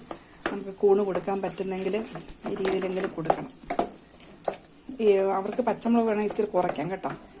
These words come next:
അല്ലാത്തവർക്ക് ഒന്ന് ഇളക്കട്ടെ. ഹായ് ഫ്രണ്ട്സ്, അപ്പം നമ്മുടെ,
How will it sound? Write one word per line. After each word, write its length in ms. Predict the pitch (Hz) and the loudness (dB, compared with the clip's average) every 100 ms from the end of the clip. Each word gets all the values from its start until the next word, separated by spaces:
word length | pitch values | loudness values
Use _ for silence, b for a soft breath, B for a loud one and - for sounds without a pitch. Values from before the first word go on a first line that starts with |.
| - - - - - - | -18 -18 -14 -14 -14 -10
അല്ലാത്തവർക്ക് 580 | 185 185 185 196 196 208 202 - - - - - - - - - - - 202 | -4 0 2 0 0 0 -2 -6 -14 -14 -18 -18 -20 -10 -10 -8 -12 -10 -8
ഒന്ന് 140 | 180 | -6
ഇളക്കട്ടെ. 360 | 156 160 196 - 202 220 | -6 -6 -6 -8 -6 2
ഹായ് 160 | 240 247 | 4 10
ഫ്രണ്ട്സ്, 260 | 226 240 226 | 10 10 6
അപ്പം 160 | 208 220 | 6 6
നമ്മുടെ, 260 | 202 196 | 6 8